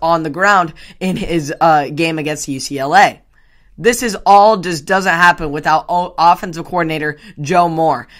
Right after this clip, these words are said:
He, the head is at the head. He is just back from an emergency health situation,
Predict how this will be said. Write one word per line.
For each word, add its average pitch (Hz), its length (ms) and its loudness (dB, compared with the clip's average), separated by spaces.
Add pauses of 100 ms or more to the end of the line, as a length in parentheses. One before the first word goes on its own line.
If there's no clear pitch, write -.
(160)
He, 180 140 -10
the 175 140 0
head 175 460 -2
is 143 500 -6 (140)
at 156 180 -2
the 170 100 0
head. 151 260 -4
He 180 240 -8
is 160 140 -8
just 151 240 -12
back 165 340 2 (240)
from 165 180 -4
an 147 120 -2
emergency 160 500 -4
health 160 260 -4
situation, 165 680 -8